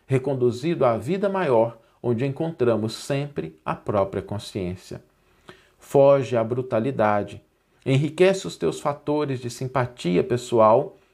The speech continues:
pela prática do amor fraterno. Busca a intimidade com a sabedoria, pelo estudo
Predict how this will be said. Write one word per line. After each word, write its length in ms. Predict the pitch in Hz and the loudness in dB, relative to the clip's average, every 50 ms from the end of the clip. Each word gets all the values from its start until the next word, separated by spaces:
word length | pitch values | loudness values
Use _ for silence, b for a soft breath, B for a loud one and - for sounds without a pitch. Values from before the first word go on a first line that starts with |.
| b b | b b
pela 220 | - 143 143 143 139 | -2 0 0 0 0
prática 500 | - - 120 120 120 120 120 - - 113 | -2 0 0 2 2 0 -2 -6 -8 -4
do 100 | 113 117 | -2 -2
amor 300 | 113 107 104 107 107 107 | -2 0 0 -2 -2 -2
fraterno. 760 | - - - 110 110 - - 110 101 95 90 90 92 92 92 _ _ b b b b b b b b b b b b | -6 -12 -8 -8 -8 -6 -4 -2 -2 -2 -2 -4 -8 -12 -16 _ _ b b b b b b b b b b b b
Busca 500 | 110 120 156 180 175 175 - - 107 - | 0 4 4 4 4 2 0 -6 -6 -4
a 140 | - 110 120 | -2 -2 0
intimidade 920 | 147 190 208 - - - 185 190 - - 123 123 123 120 120 123 131 - - | 0 -2 -4 -6 -6 -4 -4 -2 2 4 4 4 4 2 0 -4 -10 -12 -10
com 120 | - 123 120 | -6 -4 -2
a 80 | 120 | -2
sabedoria, 920 | 120 - - - 165 160 170 165 160 170 165 123 120 120 113 107 95 - B B B B B B | -4 -4 -4 -4 -2 -2 -2 -2 0 0 0 0 0 2 2 2 2 0 B B B B B B
pelo 220 | - 104 98 101 | -2 -2 0 0
estudo 600 | 104 101 - - - - 170 185 196 190 214 202 | -2 -4 -6 -10 -6 -2 -2 -2 -2 -2 -8 -10